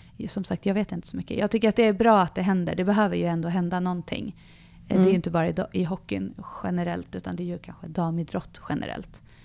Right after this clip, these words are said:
Speaker 1: Eh, men det som jag blir så här glad, eftersom jag själv är involverad väldigt mycket i hockeyn och flickhockey, eftersom jag jobbar, eller jobbar, eftersom jag är med och utvecklar Ältas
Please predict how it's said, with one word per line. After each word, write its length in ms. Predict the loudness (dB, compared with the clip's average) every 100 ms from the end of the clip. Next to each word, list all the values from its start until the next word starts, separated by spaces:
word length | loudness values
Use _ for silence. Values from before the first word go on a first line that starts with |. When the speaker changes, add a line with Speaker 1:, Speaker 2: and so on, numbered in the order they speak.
| -20 -20 -20 -20 -14 -4
Speaker 1:
Eh, 380 | -2 0 0 2
men 380 | 2 2 0 2
det 200 | 4 4
som 240 | 4 -2
jag 320 | 2 4 4
blir 180 | 2 -2
så 120 | 0
här 80 | -2
glad, 320 | 2 0 2
eftersom 240 | -2 -2 0
jag 120 | 4
själv 260 | 4 4 2
är 60 |
involverad 720 | 2 0 0 4 4 4 4
väldigt 300 | 2 2 -2
mycket 200 | -6 -2
i 140 | -2 0
hockeyn 400 | -4 -4 -4 -4
och 80 |
flickhockey, 560 | -4 -8 -2 -2 -2 -6
eftersom 280 | -6 -4 -2
jag 100 | 2
jobbar, 400 | 2 0 -4 -6 -14 -16 -16 -16 -8
eller 180 | -4 -2
jobbar, 400 | 0 0 0 -2
eftersom 320 | -2 -6 -4
jag 120 | -2 0
är 420 | -2 -2 -4 -2
med 220 | 0 2
och 80 | 0
utvecklar 640 | -2 -6 -10 -6 -6 -4
Ältas 640 | -6 -6 -4 -4 -4 -16